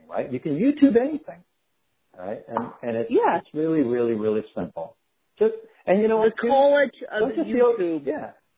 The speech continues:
Speaker 1: Right. Don't you feel better when you look good anyway? Right?
Speaker 2: Yeah.
Speaker 1: You know? I mean,
Speaker 2: Yeah.
Speaker 1: I mean, okay, the clothing, the grooming, the sh-, you know, make sure you shave, make sure you do your hair. You know, just, you'll just look good. You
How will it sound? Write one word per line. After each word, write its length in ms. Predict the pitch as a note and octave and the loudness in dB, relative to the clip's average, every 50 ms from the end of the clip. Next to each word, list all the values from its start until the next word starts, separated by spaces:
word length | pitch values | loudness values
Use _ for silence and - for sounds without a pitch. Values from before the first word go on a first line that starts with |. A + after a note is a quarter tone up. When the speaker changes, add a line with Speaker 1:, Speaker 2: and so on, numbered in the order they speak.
| _ _ _ _ _ _ _ _ _ _ _ - | _ _ _ _ _ _ _ _ _ _ _ 0
Speaker 1:
Right. 300 | G3+ A3+ G#3 D3 - - | 2 2 2 2 -2 -4
Don't 200 | F3+ G3+ A3+ - | -4 -6 -4 -4
you 80 | C#4+ - - | -6 -8 -6
feel 220 | C4 B3 A#3 A3+ - | -4 -2 -2 -2 -2
better 260 | C#3 C#3 D3+ F3+ E3 | -4 -6 -4 -4 -6
when 200 | B2+ C3 C3+ A#2+ | -8 -8 -10 -10
you 80 | A2 A2 | -10 -10
look 260 | B2 C#3 C#3 _ - | -10 -10 -12 _ -12
good 280 | B2+ B2 C3+ D3 C3+ - _ - | -10 -8 -8 -8 -10 -14 _ -14
anyway? 400 | C3 C3 C3+ C3 C3+ C#3+ D3 D3 - _ _ _ _ _ _ _ _ _ _ _ - | -12 -10 -8 -8 -8 -8 -10 -12 -16 _ _ _ _ _ _ _ _ _ _ _ -10
Right? 260 | A2 A#2 C3+ D3+ D3+ - - _ _ _ _ _ _ _ - | -6 -6 -6 -6 -8 -12 -20 _ _ _ _ _ _ _ -10
Speaker 2:
Yeah. 220 | C4+ F4+ D4 E3+ - _ _ - | -8 -6 -6 -6 -8 _ _ -8
Speaker 1:
You 100 | C3+ C3+ | -8 -6
know? 220 | C#3 D3 D#3 D#3+ - _ - | -6 -6 -8 -10 -16 _ -6
I 120 | C3 C3+ | -4 -4
mean, 220 | C#3 C#3 C3 B2 - _ _ _ _ - | -2 -2 -6 -8 -10 _ _ _ _ -6
Speaker 2:
Yeah. 140 | - C4+ A#3+ | -2 0 0
Speaker 1:
I 100 | A#3 A3 | 2 2
mean, 120 | G#3+ A3 - - F#3+ | 0 -2 -2 0 0
okay, 220 | F#3 - - B2 | 0 0 0 -2
the 100 | A#2 B2 | -2 -4
clothing, 640 | - - D#3 E3 E3 E3 D3 E3 D#3+ D#3 D#3 D#3 D3 | -6 -4 -2 -2 -2 -2 -4 -6 -8 -8 -8 -8 -8
the 80 | - | -8
grooming, 720 | - - C#3 D#3 D#3+ E3 D#3+ D#3 D#3 D3+ D#3 D#3 D#3 D#3 - - | -10 -10 -10 -10 -10 -10 -10 -10 -10 -10 -10 -14 -16 -18 -18 -18
the 80 | B2+ - | -18 -18
sh-, 160 | - - - | -18 -16 -12
you 100 | E3+ E3+ | -8 -4
know, 200 | D3 C3 C#3 - - | -4 -4 -4 -4 -8
make 140 | F#3+ G3+ F#3+ | -8 -8 -6
sure 120 | - C4 B3 | -4 -2 -2
you 120 | A3+ - - - | -2 -2 0 2
shave, 300 | A#3 A3 G#3 D3 C3 C#3 | 2 2 2 2 0 -2
make 140 | F3 F3 - | -4 -6 -6
sure 100 | - G3+ G#3 | -6 -6 -6
you 60 | F#3+ | -4
do 60 | F#3+ | -4
your 200 | G3+ G3 F#3 F3+ | -2 -2 -2 -2
hair. 500 | F3 F3+ F#3 F#3+ F3+ B2 G2 - - - _ _ _ _ _ _ _ _ - | -2 -2 -2 -2 -2 -4 -6 -8 -12 -18 _ _ _ _ _ _ _ _ -12
You 80 | A#2+ A#2 | -8 -6
know, 180 | A#2 A#2 A#2 - - | -6 -6 -6 -4 -2
just, 160 | A3 A#3+ A3+ - - | -2 -2 -4 -4 -6
you'll 240 | D#3 D#3+ F3+ F#3+ - | -2 0 0 0 0
just 160 | C#4+ C#4+ - C#4+ | -4 -4 -2 -2
look 260 | D4+ D4 - - - | -4 -4 -4 -4 -2
good. 240 | D4+ E4 F4 C4+ G3 | -2 0 0 0 -2
You 80 | G#3+ | -4